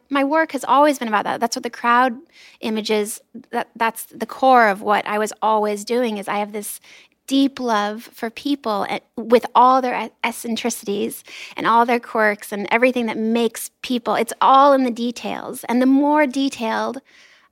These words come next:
I work, the more universal they become, because it's, it's in the details that we find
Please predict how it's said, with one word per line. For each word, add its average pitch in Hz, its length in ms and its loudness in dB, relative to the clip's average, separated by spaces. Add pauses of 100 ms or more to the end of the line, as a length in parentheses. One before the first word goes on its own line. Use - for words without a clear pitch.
(100)
I 220 200 4
work, 233 640 0 (260)
the 247 80 -2
more 254 340 2
universal 226 960 -4 (380)
they 220 180 -10
become, 214 580 -4 (320)
because 240 360 0
it's, - 220 -4 (100)
it's 254 240 -2
in 311 200 8
the 302 80 8
details 220 560 -4
that 220 140 -2
we 220 120 -2
find 220 640 -2